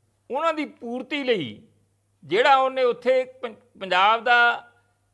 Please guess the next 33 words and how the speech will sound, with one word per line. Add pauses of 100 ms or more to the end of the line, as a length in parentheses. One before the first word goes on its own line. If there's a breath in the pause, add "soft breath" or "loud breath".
(200)
ਕੇਸ
ਕਮਜ਼ੋਰ
ਕਰਕੇ
ਸੁਪਰੀਮ
ਕੋਰਟ
ਤੋਂ
ਡਾਇਰੈਕਸ਼ਨ
ਦਵਾਈ, (720)
ਉਹਨੂੰ
ਲਾਗੂ
ਕਰਨ
ਵਾਸਤੇ
ਤੁਸੀਂ (640)
ਇਹ (100)
ਐਸ
ਵਾਈ
ਐਲ
ਕਨਾਲ
ਸਰਵੇ
ਨਹੀਂ
ਰੱਖਿਆ? (1040)
ਉਹ
ਪਤਾ (280)
ਕਾਲਾ
ਮਾਲਾ
ਕੀ
ਕੀਤਾ,
ਕਿਤੇ
ਇੱਕ
ਤਨਖਾਹਾਂ
ਦਾ
ਪੋਰਟਲ
ਬਣਾਇਆ,